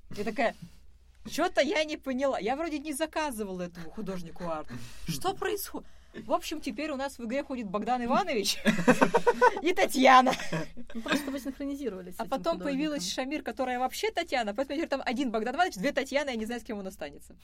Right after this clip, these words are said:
Speaker 1: Очень тяжёлая жизненная
Speaker 2: Просто
Speaker 1: ситуация.
Speaker 2: наблюдаешь так, знаешь, со стороны.
Speaker 1: Да,
Speaker 2: Что
Speaker 1: да,
Speaker 2: же,
Speaker 1: как
Speaker 2: что
Speaker 1: бы
Speaker 2: же они решат?
Speaker 1: Красиво, но чёрт подери, вот, да.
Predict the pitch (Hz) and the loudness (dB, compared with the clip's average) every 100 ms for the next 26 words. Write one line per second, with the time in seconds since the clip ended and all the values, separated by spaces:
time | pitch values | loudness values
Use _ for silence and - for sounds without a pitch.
0 | - - - - - - 269 - 226 208 | -20 -18 -18 -18 -18 -2 0 2 0 0
1 | 262 262 214 214 202 214 233 240 277 254 | 0 2 -2 -2 -4 -2 0 2 4 8
2 | 240 220 226 196 214 233 208 - 208 214 | 8 6 2 -2 -2 -4 -6 -4 -2 2
3 | 240 220 190 190 269 285 208 202 285 320 | 4 4 2 0 2 0 0 -2 -2 -2
4 | 311 294 - 180 180 - - - - - | -4 -6 -8 -10 -10 -20 -20 -20 -18 -6
5 | 262 277 349 330 226 202 - - 185 185 | -6 -4 -6 -4 -6 -8 -10 -12 -10 -10
6 | 151 - - - | -12 -16 -20 -20